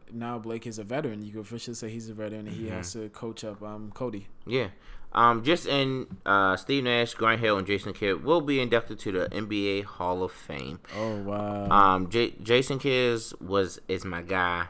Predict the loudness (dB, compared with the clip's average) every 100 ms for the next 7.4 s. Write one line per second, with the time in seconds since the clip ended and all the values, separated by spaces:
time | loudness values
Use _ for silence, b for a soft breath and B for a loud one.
0 | -8 -10 -8 -8 0 2 2 0 -2 2
1 | 2 0 -2 -2 0 -2 0 0 0 -4
2 | 0 2 4 2 0 -2 0 -2 0 -2
3 | 0 -2 -4 -6 -4 -4 -4 -6 -4 -4
4 | -2 4 6 6 2 -4 -6 -6 -8 -10
5 | -12 -12 -12 -12 -10 -10 -10 -6 -2 -4
6 | -6 -10 -8 -6 -4 -4 -6 -8 -6 -6
7 | -4 -6 -8 -8